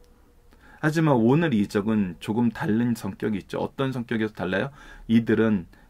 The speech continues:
예수님이 메시아이심을 믿고 나왔어요.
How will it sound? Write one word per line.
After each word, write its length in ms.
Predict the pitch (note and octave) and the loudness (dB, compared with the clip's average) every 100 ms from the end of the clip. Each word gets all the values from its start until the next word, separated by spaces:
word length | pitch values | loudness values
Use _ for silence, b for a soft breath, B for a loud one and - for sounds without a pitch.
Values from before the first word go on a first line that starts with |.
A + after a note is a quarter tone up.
| - | 0
예수님이 720 | G#2 - A2 G#2 G#2 G#2 F#2 b b | 2 2 2 4 4 2 -2 b b
메시아이심을 920 | - G#2+ G#2 - G#2 G2+ - G2+ G2+ G#2 - - | 0 2 2 2 2 2 0 -2 -2 -4 -12 -8
믿고 680 | G2 G2+ - - A2+ G#2+ | -4 -4 -6 -4 0 0
나왔어요. 760 | G2+ F2 E2 D#2+ D#2+ - - | 0 -4 -4 -6 -8 -12 -18